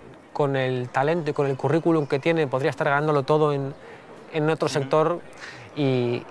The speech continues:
Speaker 1: y quiera jugar el partido con quienes estamos intentando sacar hacia adelante el país e incluso nuestro propio proyecto de vida que estaba frustrado. Así que es una alegría, es como si estás en, en un equipo pequeño y tienes un, un gran delantero centro, pues, pues qué bien que se quede
Speaker 2: Sí,
Speaker 1: con
Speaker 2: sí,
Speaker 1: nosotros.
Speaker 2: sí.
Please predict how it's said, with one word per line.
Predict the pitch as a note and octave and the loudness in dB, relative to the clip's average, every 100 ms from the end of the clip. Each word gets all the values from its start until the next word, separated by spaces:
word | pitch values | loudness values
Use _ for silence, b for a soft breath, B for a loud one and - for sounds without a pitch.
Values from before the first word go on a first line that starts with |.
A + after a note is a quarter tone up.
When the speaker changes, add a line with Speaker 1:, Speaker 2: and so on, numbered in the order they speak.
| - D#3+ - | -16 -18 -12
Speaker 1:
y | F3+ | -8
quiera | C#3+ E3+ E3 | 0 0 0
jugar | E3+ D#3+ D#3 D#3 D3+ | 0 4 4 4 2
el | B2+ D3 | -2 -4
partido | C#3 C3 D#3+ E3+ E3 | -2 -2 2 2 2
con | D3 | 2
quienes | B2 C#3 A#2+ | 0 -4 -4
estamos | - D3+ D3 | -2 -2 0
intentando | D3+ C#3 C3 C#3 D3+ C#3 C3 B2+ A#2 | 0 0 0 0 0 0 -2 -2 -4
sacar | B2 C3+ C#3 | -2 0 0
hacia | - C#3 | 2 2
adelante | C3 C#3 C#3 | 2 0 0
el | B2+ | -4
país | B2 B2+ D3+ C3+ B2+ | 0 0 2 -2 -4
e | A#2+ - | -6 -6
incluso | B2 A#2 A#2 B2+ | -10 -10 -8 -6
nuestro | A#2+ - B2 | -6 -6 -4
propio | C3+ C#3+ | -2 -2
proyecto | C3 B2 C#3 | -2 -2 0
de | B2 | 2
vida | C#3 B2 | 2 0
que | A#2 | -4
estaba | - B2+ | -4 -4
frustrado. | A#2 A#2+ - C3 A#2 - B B - | -4 -6 -6 -8 -8 -16 B B -8
Así | A#2+ C#3+ | -4 -4
que | |
es | C#3+ | -2
una | D#3 | -2
alegría, | C#3 A2+ C#3+ A#2 G#2+ | -2 0 0 0 -4
es | - | -10
como | C3 C3 | -8 -8
si | B2 | -6
estás | C#3+ B2+ | -4 -2
en, | C#3+ C3+ C3+ - B B B - - | -4 -4 -8 -14 B B B -12 -4
en | D3+ | 2
un | |
equipo | E3+ D3+ D3 D3+ | 2 2 2 2
pequeño | D#3+ E3 F3+ | 2 2 2
y | |
tienes | - F3+ C3+ | 2 0 0
un, | C#3+ C3+ C#3 - | -2 -2 -6 -4
un | D#3 | -2
gran | D3+ D3+ | 0 0
delantero | C#3+ C#3+ D3 C#3 | 0 0 0 0
centro, | - E3+ C#3+ | 0 -2 -2
pues, | A#2 A2 - - | -8 -10 -12 -12
pues | - | -4
qué | D3+ | 0
bien | D3 | 0
que | B2+ | -2
se | A#2 | -6
quede | A#2 C3+ | -4 -4
Speaker 2:
Sí, | A2+ | -4
Speaker 1:
con | A#2 | -6
Speaker 2:
sí, | - | -6
Speaker 1:
nosotros. | C#3 A#2 | -8 -10
Speaker 2:
sí. | G#2 | -14